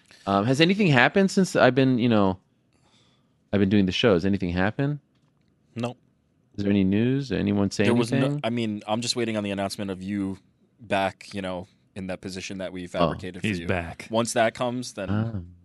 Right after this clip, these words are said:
Speaker 1: back.
Speaker 2: everything will start rolling. I mean, <coughs> to your point about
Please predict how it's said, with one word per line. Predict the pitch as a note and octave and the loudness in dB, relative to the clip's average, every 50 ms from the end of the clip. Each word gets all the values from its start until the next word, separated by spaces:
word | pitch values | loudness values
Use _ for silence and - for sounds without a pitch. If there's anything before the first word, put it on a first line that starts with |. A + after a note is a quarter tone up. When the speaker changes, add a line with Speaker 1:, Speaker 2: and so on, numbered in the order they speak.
| _ G#2+ | _ -14
Speaker 1:
back. | A2 G#2+ A2 | -12 -10 -8
Speaker 2:
everything | G#2+ A2+ A#2+ A#2 A2+ G2+ G2+ | -8 -8 -10 -10 -10 -12 -12
will | F#2 F2 | -12 -12
start | - F#2+ F2 | -12 -12 -12
rolling. | F#2 F#2+ F2 F2+ - _ _ _ _ _ - - - - - - - | -12 -14 -16 -16 -20 _ _ _ _ _ -20 -20 -20 -20 -20 -2 0
I | C3+ C#3+ | 2 2
mean, | E3+ F3 F3+ E3 D#3 - _ | 2 0 -2 -4 -8 -14 _
<coughs> | _ _ | _ _
to | - - - - - _ _ _ - - _ - - F3+ | -4 -4 -4 -8 -12 _ _ _ -20 -20 _ -8 -2 -2
your | F3 E3+ | -2 -2
point | - - E3+ D#3+ D3 | 0 -2 -2 0 4
about | B2+ A#2+ A#2 A2+ - | 4 6 4 4 2